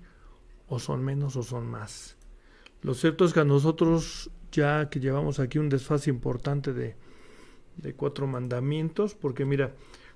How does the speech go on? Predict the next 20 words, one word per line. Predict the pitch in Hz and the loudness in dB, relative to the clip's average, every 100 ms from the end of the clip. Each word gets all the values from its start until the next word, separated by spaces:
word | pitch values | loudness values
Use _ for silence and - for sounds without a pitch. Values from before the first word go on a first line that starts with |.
| - | -4
consagrar | 139 120 143 151 | 0 4 6 6
el | 180 | 4
Shabbat, | 165 147 131 151 190 - - _ _ - | 2 0 2 2 2 -4 -20 _ _ 2
que | 147 | 2
es | 139 | 4
el | 135 | 2
cuarto | 143 135 139 139 123 127 135 | 2 0 0 0 0 -4 -6
del | 139 127 | -6 -2
decálogo, | 139 143 165 160 175 196 - - - - - _ - | -2 4 6 6 6 2 -2 -20 -20 -20 -20 _ -4
eh, | 147 135 131 120 | 0 2 0 -2
se | 117 - 135 127 | -6 -4 0 0
deriva | 117 127 135 143 139 | 2 2 4 6 4
de, | 123 127 123 135 - - - - - | 4 2 0 -2 -8 -20 -20 -20 -4
del | 139 127 | -2 4
texto | 151 147 160 | 4 6 4
de | 131 127 127 - - | 4 2 -4 -10 -6
Éxodo | 151 139 151 127 123 117 113 - - - 147 | -4 0 0 0 -2 -6 -10 -16 -20 -14 -6
veintiocho | 131 135 139 139 160 | -2 0 2 2 2
al | 151 | 4
once. | 160 160 196 226 | 4 2 0 -2